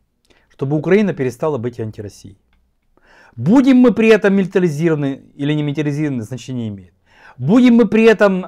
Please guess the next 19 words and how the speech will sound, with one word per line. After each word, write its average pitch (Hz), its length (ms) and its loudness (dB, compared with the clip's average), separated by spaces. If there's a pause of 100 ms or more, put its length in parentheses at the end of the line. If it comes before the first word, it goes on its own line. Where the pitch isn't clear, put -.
националистами 180 760 -2
или 156 80 -8
националистами, 147 240 -10
значения 151 400 -6
не 156 140 -6
имеет. 127 320 -6 (440)
Ему 180 220 2
важно 170 440 2
выбить 165 360 0
этот 147 260 -2
ресентимент, 127 640 -10
потому 165 300 -4
что 185 120 -6
он 180 80 -4
понимает, 170 440 -4
если 147 420 -2
с-, - 200 -14 (340)
вот 147 340 0
мы 156 540 2